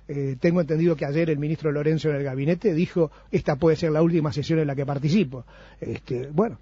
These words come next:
si eso es cierto, las cosas no parecen tan, tan seguras. Pero repito, esto ocurre en una situación de prosperidad, de cifras positivas, de, eh, de orgullo que, que el Frente manifiesta de lo bien que estamos,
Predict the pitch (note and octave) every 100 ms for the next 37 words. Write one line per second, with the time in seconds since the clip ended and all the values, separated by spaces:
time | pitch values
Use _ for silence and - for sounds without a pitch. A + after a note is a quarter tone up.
0 | - - F3 G3 F3+ F#3 F#3+ G3 B3+ B3+
1 | - - D#3+ D3 F3 F3 D3+ E3 D3+ D#3
2 | C#3+ D3 D3+ C#3 C3+ - - E3 D#3 C#3+
3 | D3+ F#3+ G#3+ A3 F#3 C#3 G#2 - - -
4 | - C#4+ - B3 F#3 G#3 B3 C4+ - E3+
5 | G#3+ F3 F3 G#3+ A3+ G3 E3+ - D#3+ D#3+
6 | C#3 A#2+ C#3+ D3 A3+ A3 F3 F3 D3+ C3+
7 | C#3+ B2+ - - - - E3 E3 D#3+ D#3+
8 | E3 F3 A3 G#3 E3 E3+ D#3+ E3+ F3 A3
9 | B3+ A#3 B3 A3+ G3 E3 E3 F3 D#3 F#3
10 | A#3 G#3 F#3 E3 F#3+ G#3+ G#3+ F#3 D3+ F3
11 | G#3 G#3 - F#3 G#3 G#3+ G3+